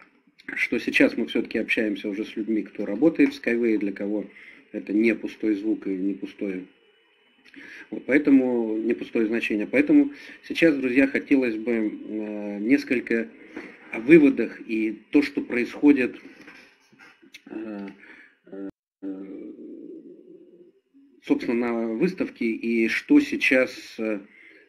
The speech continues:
э, произошло на Инотрансе. Вот это, друзья, м, очень такой важный момент, э, потому что начнем с, э, уже я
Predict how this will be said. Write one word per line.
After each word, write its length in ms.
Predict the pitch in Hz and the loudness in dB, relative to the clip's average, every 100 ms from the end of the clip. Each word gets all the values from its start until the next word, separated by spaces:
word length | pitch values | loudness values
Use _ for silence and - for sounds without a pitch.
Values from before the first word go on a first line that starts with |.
| - | -16
э, 640 | 104 98 101 101 104 107 101 | -10 -10 -8 -6 -6 -8 -4
произошло 440 | 113 110 113 127 | -2 -2 -2 0
на 140 | 117 110 | 2 2
Инотрансе. 500 | 110 - 90 - - - - - - - | 0 -2 -6 -6 -16 -20 -18 -18 -20 -8
Вот 80 | - | 2
это, 160 | 196 185 | 4 4
друзья, 400 | 156 143 165 160 | 2 6 6 6
м, 540 | 131 - 127 120 117 - | 4 0 -6 -2 -4 4
очень 360 | 165 170 131 131 | 4 4 2 0
такой 480 | 131 143 127 104 - _ _ _ | 0 2 4 2 -4 _ _ _
важный 460 | 120 143 147 127 120 | -2 4 4 4 0
момент, 480 | 127 160 190 185 - 127 | 4 6 6 2 -4 -6
э, 260 | 113 113 - | -2 -4 -6
потому 300 | 104 113 120 | -6 -4 -4
что 300 | - 110 101 - _ _ _ _ _ - | -4 -4 -6 -12 _ _ _ _ _ -10
начнем 420 | - - 160 147 | -4 4 6 6
с, 200 | - - | 0 -4
э, 280 | 123 120 107 - - - - | 0 0 -2 -8 -20 -20 -14
уже 200 | 113 117 | -6 -2
я 200 | 110 110 | 0 -2